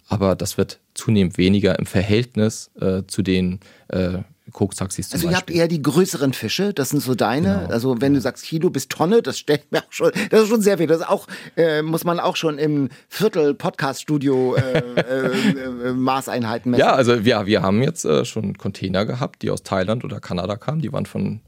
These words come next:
Speaker 1: vorne bis hinten voll mit Marihuana. Da sind dann halt mal anderthalb, zwei Tonnen Marihuana
Speaker 2: Wahnsinn.
Speaker 1: drin.
Speaker 2: Und das ist so in Hamburg, also das ist dann, da geht's ja richtig um Geld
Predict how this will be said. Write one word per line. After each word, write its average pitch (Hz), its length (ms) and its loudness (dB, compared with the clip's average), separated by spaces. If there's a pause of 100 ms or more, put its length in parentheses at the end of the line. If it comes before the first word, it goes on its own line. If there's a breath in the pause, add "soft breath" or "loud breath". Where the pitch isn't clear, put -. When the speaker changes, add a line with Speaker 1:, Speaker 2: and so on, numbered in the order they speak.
Speaker 1:
vorne 104 340 0
bis - 160 -8
hinten - 240 -6
voll 98 300 0
mit 117 180 -4
Marihuana. 120 500 -2 (200)
Da - 140 -10
sind - 180 -8
dann 110 180 -2
halt - 200 -4
mal 117 240 0
anderthalb, - 360 -2
zwei - 200 -4
Tonnen 120 200 -2
Marihuana - 400 0
Speaker 2:
Wahnsinn. - 200 -6
Speaker 1:
drin. 110 60 -10 (260 loud breath)
Speaker 2:
Und 165 120 -4
das 165 140 -4
ist 196 140 -6
so 214 120 2
in 131 200 -2
Hamburg, 185 400 0
also 143 180 -2
das 160 180 -4
ist 208 140 -8
dann, 160 140 0
da 147 80 2
geht's 156 180 -2
ja 165 60 -2
richtig 139 280 -6
um 117 120 -2
Geld 110 440 -6